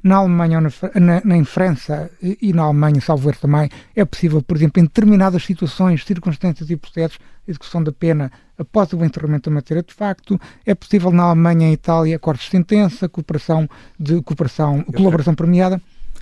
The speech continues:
Speaker 2: eu creio que a Procuradoria Europeia, como a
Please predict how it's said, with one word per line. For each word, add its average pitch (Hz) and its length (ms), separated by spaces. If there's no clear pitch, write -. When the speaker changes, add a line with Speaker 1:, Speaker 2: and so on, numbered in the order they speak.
Speaker 2:
eu 123 180
creio 110 320
que 110 340
a 113 80
Procuradoria 107 540
Europeia, 101 600
como 95 560
a 85 640